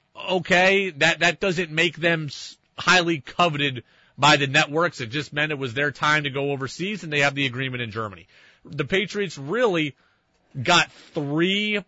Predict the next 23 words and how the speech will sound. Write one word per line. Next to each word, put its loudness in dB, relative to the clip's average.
primetime 2
standalone -4
games, -2
which -10
is -6
not 2
nothing, 0
but -2
in -2
the -6
Tom 2
Brady 0
era, 2
we're -4
talking 0
about -2
five. 2
I -6
think -6
the -10
Bills -2
have -8
seven -2